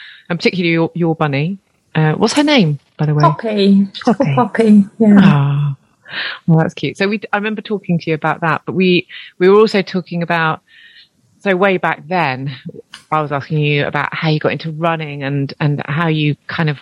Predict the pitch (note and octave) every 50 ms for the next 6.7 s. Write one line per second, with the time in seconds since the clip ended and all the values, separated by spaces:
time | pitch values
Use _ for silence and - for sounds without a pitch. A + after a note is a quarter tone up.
0 | _ _ - - D3 D#3 D#3+ D3+ D3+ - - - - - D3+ D3 D3 C#3 - -
1 | D3 - - D3+ C#3 C3 - - - _ - - - - _ _ - F3+ F3 F3+
2 | F#3 F3+ F3+ F3+ F3 E3+ E3 - - F#3+ F#3+ F3 D#3+ D3 D3 C#3 D3 D#3+ D3+ C#3+
3 | C3+ D#3+ E3 D#3+ D#3 D3+ D3+ D#3+ E3+ F3 D#3+ D3 C3+ - - - - - C#3+ -
4 | _ - - - - - - _ _ - - D#3 D#3 D3+ D#3 D3 - - - G3+
5 | G3+ A#3 A#3+ A#3 C4+ C4+ B3+ - - B3 B3 B3 A3+ - - _ _ - A3 A3+
6 | G#3 - - G#3+ G3 - - G3+ F#3 - - G3+ G3 F#3